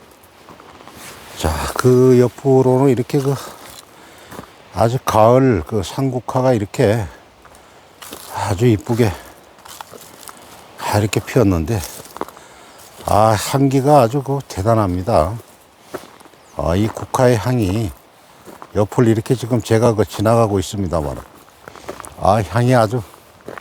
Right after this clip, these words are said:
아, 정말, 아, 굉장히 좋습니다.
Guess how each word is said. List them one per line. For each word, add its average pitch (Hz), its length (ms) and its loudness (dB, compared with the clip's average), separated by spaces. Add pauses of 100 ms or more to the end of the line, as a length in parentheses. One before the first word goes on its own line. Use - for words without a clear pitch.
(800)
아, 85 160 -2
정말, 95 420 0 (2000)
아, 90 200 -6
굉장히 107 440 2
좋습니다. 87 760 -8